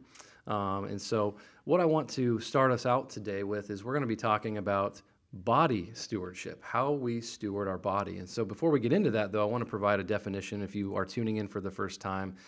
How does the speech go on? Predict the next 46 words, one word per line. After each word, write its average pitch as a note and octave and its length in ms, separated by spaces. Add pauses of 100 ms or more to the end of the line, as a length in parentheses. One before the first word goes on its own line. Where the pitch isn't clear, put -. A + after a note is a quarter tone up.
(300)
um, F#2 220
and F2 80
haven't A2+ 300
listened B2+ 280
to B2+ 40
this, B2+ 280
you A2 80
might G#2+ 160
be G2 80
wondering, G#2 520
"What A#2 140
does B2 160
he A2 60
mean A2+ 300
when G2 100
he F#2 80
says G2+ 280
the G2+ 100
word F2+ 260
stewardship?" G2+ 840 (360)
Uh, F#2 180
here's E3+ 260
the D3 80
working B2 280
definition G#2+ 540
we've G2 200
had G2+ 220
on F#2+ 160
the, F#2 140
on G2+ 180
the, F#2 100
on G2+ 140
this F#2+ 140
podcast G2 600
series F#2+ 380
so F#2 140
far. F2 400 (720)
Stewardship F#3 580
is G#2 180
the G#2 100
belief G#2+ 500
that G2 160
everything B2+ 500
belongs G#2 540
to A#2+ 100
God E2+ 460